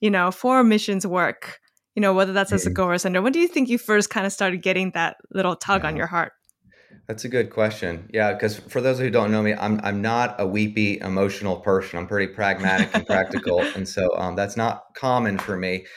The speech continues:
Speaker 2: And so, yeah, taking that perspectives course, because before then I was like, "Yeah, maybe when I retire and I've got a big nest egg and things are going well, you know, I'll visit some countries and build some churches," 'cause I'm, I'm into construction. And so, but then I realized actually building,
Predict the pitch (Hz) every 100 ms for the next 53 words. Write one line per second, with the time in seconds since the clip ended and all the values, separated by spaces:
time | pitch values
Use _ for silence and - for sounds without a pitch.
0 | - - - 107 107 123 135 160 135 -
1 | 202 220 262 165 - 120 - 123 - 160
2 | - - 165 175 - 131 170 147 143 -
3 | - _ 131 254 254 151 156 127 123 -
4 | 107 101 95 254 269 233 233 214 196 170
5 | 165 175 160 160 160 - 131 127 143 107
6 | 156 147 139 139 - 135 131 127 - 107
7 | 107 107 104 104 - - 139 131 120 123
8 | 117 117 110 110 220 202 - 220 214 196
9 | 170 160 156 151 151 143 127 110 123 123
10 | 110 104 120 101 - - - - 104 104
11 | 104 104 101 101 95 127 117 - 101 98
12 | 104 98 98 - - _ _ _ 117 185
13 | 196 127 120 113 107 175 - 143 120 143
14 | 143